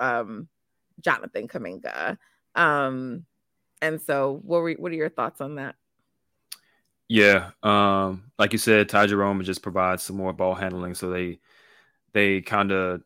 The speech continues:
Speaker 2: need to play him just for the point guard duties and just bringing the ball up the court and stuff like that. He doesn't make a lot of mistakes with the ball, like turning it over,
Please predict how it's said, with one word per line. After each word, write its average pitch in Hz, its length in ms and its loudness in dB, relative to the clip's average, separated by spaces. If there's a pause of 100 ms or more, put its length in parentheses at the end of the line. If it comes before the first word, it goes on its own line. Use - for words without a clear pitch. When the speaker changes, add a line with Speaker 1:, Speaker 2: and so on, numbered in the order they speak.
(120)
Speaker 2:
need 95 360 -8
to 85 80 -6
play 98 260 -2
him 92 300 -6
just 90 260 -8
for - 160 -8
the 95 100 -6
point 95 280 -6
guard 90 260 -4
duties 92 460 -8
and 85 100 -12
just 85 180 -12
bringing 90 200 -8
the 87 80 -10
ball 87 260 -6
up 85 120 -10
the 85 60 -16
court 87 380 -10
and 90 60 -18
stuff - 260 -12
like 87 200 -12
that. 90 240 -8 (460)
He 104 280 0
doesn't 98 340 0
make 98 180 -4 (280)
a 107 80 -6
lot 95 160 -2
of 90 160 -6 (100)
mistakes 110 420 -2
with 107 100 -4
the 104 60 -6
ball, 104 280 2
like 95 100 -2
turning 104 300 -12
it 107 100 -8
over, 107 400 -2